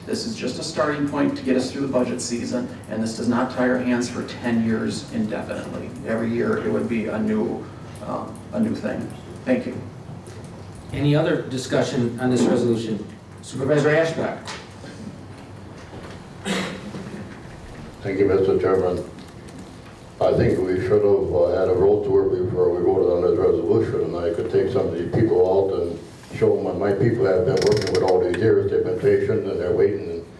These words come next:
Speaker 3: how long are, how long are they supposed to wait until, uh, until the bumpers go off their cars, or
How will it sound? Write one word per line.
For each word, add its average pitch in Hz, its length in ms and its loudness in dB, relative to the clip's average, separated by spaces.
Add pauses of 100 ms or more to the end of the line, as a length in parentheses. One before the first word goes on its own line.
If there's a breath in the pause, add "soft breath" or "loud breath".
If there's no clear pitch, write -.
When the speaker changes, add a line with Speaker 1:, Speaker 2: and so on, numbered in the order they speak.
(160 loud breath)
Speaker 3:
how 110 100 4
long 110 220 6
are, 101 300 2
how 104 160 4
long - 220 4
are - 140 4
they - 80 4
supposed - 280 4
to - 60 0
wait 95 340 0 (580)
until, 92 680 4
uh, - 20 -4
until - 220 2
the - 100 2
bumpers 98 360 4
go 95 80 2
off 98 260 4
their 87 120 2
cars, 98 360 2
or - 220 0